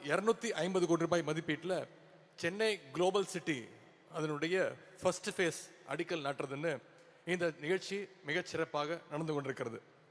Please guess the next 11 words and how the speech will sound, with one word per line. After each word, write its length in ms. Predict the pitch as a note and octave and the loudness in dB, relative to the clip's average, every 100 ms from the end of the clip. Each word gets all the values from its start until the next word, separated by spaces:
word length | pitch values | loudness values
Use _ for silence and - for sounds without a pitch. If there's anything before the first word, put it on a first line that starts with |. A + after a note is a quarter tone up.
| - _ - E3 | -20 _ -4 4
இன்னைக்கு 260 | F#3 E3 E3+ | 6 8 8
ஒட்டுமொத்த 400 | E3+ A#3+ G#3 G3+ D#3+ B2+ - | 8 4 4 4 2 2 -2
நேரு 200 | D#3+ F#3+ | 0 2
ஸ்டேடியமும் 480 | - E3+ D#3 F3+ C#3+ - - - - | 2 0 0 0 -2 -6 -16 -12 2
சாம்பியன்ஸால 640 | E3+ G3 G3+ F3 F3 D3+ F3 - - | 4 4 0 -2 -2 0 0 -2 -6
நிரம்பி 300 | D3 E3 D#3+ | -2 -2 0
இருக்கின்றது. 400 | C#3 - C3 B2 - - - - - - _ | -2 -4 -6 -6 -8 -18 -20 -20 -20 -20 _
விளையாட்டு 340 | C#3 G3+ A#3 A3+ | 0 4 4 4
போ-, 140 | G3 F#3+ | 2 0
போட்டிகள்ல 420 | F3+ E3+ E3 D3+ F#3 F#3+ - - - - | 0 0 0 0 -2 -4 -10 -20 -20 -4
ஒரு 200 | D3+ G#3 | 6 8